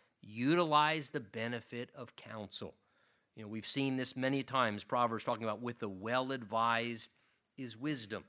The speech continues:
There's safety, we've read, remember, there's safety, protection in the multitude of counselors.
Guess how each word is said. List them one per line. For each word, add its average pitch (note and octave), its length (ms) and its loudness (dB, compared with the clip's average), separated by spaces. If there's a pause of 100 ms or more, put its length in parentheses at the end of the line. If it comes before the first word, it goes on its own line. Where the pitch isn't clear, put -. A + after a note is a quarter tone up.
(580)
There's A2 200 -6
safety, D3+ 680 2
we've C#3+ 240 -2
read, C#3+ 180 6
remember, C3+ 280 0
there's A2 220 -6
safety, D3 680 -2
protection D3 800 -4 (380)
in B2 160 -4
the A#2 60 -2
multitude B2 720 -2
of A#2+ 140 -12
counselors. B2 680 -8